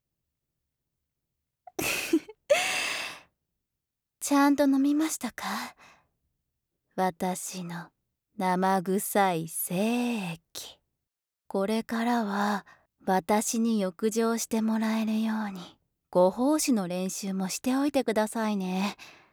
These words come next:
あ、それじゃあお金もいただきます。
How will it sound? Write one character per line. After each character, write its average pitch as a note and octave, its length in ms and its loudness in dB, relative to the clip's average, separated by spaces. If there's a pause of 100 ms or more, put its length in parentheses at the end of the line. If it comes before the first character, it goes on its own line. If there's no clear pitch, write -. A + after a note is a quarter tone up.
(1200)
あ、 G#3 500 0 (800)
そ G#3 240 -2
れ G#3+ 160 2
じ A#3 140 -2
ゃ G#3+ 140 0
あ E3 60 -2
お E3 60 -4
金 G3+ 300 0
も A#3+ 120 2
い B3+ 60 0
た C4 120 2
だ C#4+ 140 4
き C#4 140 2
ま D4+ 400 4
す。 - 160 0